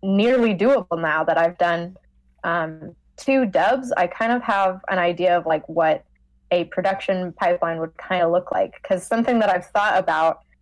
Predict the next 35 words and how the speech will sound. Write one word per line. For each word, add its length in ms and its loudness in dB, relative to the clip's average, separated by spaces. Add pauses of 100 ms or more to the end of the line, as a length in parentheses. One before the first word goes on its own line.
(240)
while 200 2
doing 300 0
the 80 -2
dubs 300 0
is, 120 -4
like, 280 0 (840)
um, 560 -2 (560)
you 160 0
know, 640 4
uh, 300 2 (240)
it's 180 -2
easier 480 0
to 160 -10
do 340 -8
this 440 0
with 240 -6
the 100 -2
comics, 640 -2 (160)
but, 380 0 (100)
um, 400 -4 (100)
all 160 2
it 80 2
would 120 -2
take 220 -2
is 80 -6
a 60 -8
few 240 -4
extra 400 -2
steps 440 -4
to 100 -2
have 300 -2
this 280 -6
be, 220 -10
like, 200 -2
an 100 -6